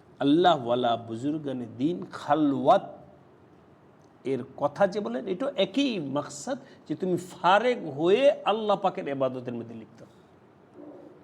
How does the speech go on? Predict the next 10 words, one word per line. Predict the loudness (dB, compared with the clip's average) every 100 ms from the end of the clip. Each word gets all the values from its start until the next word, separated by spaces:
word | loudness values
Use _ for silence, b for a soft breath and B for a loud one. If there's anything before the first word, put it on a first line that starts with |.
| -16 -10
তখন | -8 -6 -8 -8
তোমার | -10 -10 -14 -12
পরিপূর্ণভাবে | -10 -10 -4 -4 -2 -4 -4 -8 -12 -20 -20 B B B -12
আল্লাহকে | -8 -8 -8 -12 -16 -18
পাওয়ার | -16 -16 -16
স্বাদটা | -20 -20 -12 -10 -10 -16 -12 -10 -10 -16 -14
অনুভব | -12 -10 -12 -14 -16
করতে | -20 -20 -20
পারবে। | -20 -20 -20 -20 -20 -20 -20 -20 B B B B B B B B B -20 -14 -12 -12 -2
আল্লাহ | 2 4